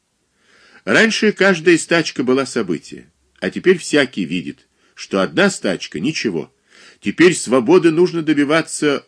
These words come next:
грудью брать её. Теперь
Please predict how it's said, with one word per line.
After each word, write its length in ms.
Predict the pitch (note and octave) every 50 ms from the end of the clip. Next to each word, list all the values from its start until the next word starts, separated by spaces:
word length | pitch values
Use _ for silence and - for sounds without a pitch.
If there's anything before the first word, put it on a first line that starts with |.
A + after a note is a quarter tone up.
| _ _ _ _ _ -
грудью 560 | G#2+ G#2 A2 C3+ G3+ G#3 - F#2+ G2 F#2 D2+
брать 320 | - E2 D2 C2 - -
её. 180 | C2+ B1+ B1 B1+ _ _ _ _ _ _ _ _ _ _ _ _
Теперь 480 | - - F#3+ - D#3+ F3+ E3 D3 -